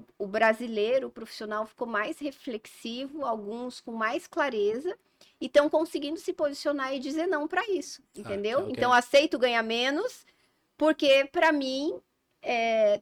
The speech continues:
Speaker 1: ter oportunidade de buscar o meu filho na escola não tem preço.
Speaker 2: Tá.
Speaker 1: Então, o salário emocional que entra na conta é a possibilidade de maior convívio familiar. Nesse sentido, eu aceito ganhar menos, porque eu tô ganhando emocionalmente.
Speaker 2: Claro.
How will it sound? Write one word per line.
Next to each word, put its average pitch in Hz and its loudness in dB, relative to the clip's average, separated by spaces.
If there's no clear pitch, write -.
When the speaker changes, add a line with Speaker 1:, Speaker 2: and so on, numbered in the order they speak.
Speaker 1:
ter 269 8
oportunidade 277 2
de 202 -8
buscar 269 -2
o 339 -4
meu 302 2
filho 220 -8
na 214 -6
escola 262 -4
não 302 -6
tem 330 -6
preço. 240 -4
Speaker 2:
Tá. 104 -10
Speaker 1:
Então, 240 0
o 240 -6
salário 254 6
emocional 247 -2
que - -8
entra 254 -6
na 233 -6
conta 233 -8
é 311 2
a 294 -2
possibilidade 247 -6
de 277 -8
maior 277 -4
convívio 277 -8
familiar. 294 -6
Nesse 294 2
sentido, 320 -6
eu - 2
aceito 427 0
ganhar 233 0
menos, 196 -4
porque 220 -4
eu 233 0
tô 262 0
ganhando 285 4
emocionalmente. 233 0
Speaker 2:
Claro. - -20